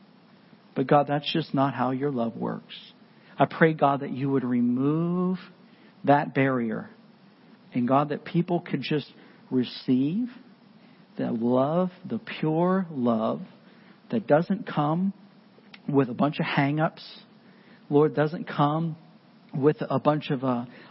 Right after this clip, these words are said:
other items with it. But God, your love comes as a gift to us because it's already there. May we be able to receive the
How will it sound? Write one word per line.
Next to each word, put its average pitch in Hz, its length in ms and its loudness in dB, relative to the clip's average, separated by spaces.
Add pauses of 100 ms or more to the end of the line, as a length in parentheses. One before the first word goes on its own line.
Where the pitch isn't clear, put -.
(140)
other 165 300 4
items 147 440 0
with 143 240 2
it. 123 180 -4 (640)
But - 140 -4
God, 143 240 2
your 151 160 2
love 147 320 0
comes 185 420 2
as 147 160 -8
a 135 60 0
gift 131 480 2 (180)
to - 60 -4
us - 320 -10 (600)
because 131 340 -4
it's 139 240 -6
already 170 460 2
there. 113 380 -4 (560)
May 147 260 2
we 143 560 -2 (440)
be 127 160 2
able 135 200 -2
to - 180 -4
receive 120 640 -2
the 120 100 -6